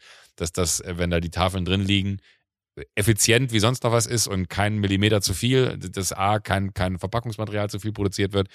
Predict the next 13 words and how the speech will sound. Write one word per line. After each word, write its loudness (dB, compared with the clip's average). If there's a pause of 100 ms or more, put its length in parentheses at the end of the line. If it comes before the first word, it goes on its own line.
(260)
B, 6
da 4
nicht 0
irgendwas 2
noch 0
reingemacht 4
werden 0
muss, 0
C, 4 (220)
oder, 0
äh, 0
A, 4
W, 6